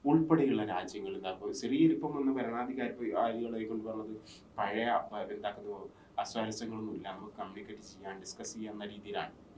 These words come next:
അപ്പൊ അവർക്ക് എവിടെ, ഇവരുടെ ആവശ്യങ്ങൾ നിർവഹിക്കാൻ basically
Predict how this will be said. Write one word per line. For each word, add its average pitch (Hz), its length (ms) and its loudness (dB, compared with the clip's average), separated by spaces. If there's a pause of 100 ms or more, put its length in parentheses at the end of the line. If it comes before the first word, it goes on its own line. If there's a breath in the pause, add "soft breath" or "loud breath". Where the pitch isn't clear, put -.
(320)
അപ്പൊ 151 160 8
അവർക്ക് - 280 2
എവിടെ, 185 260 8 (320)
ഇവരുടെ 160 440 6
ആവശ്യങ്ങൾ 160 540 6
നിർവഹിക്കാൻ 143 500 2
basically 135 680 -2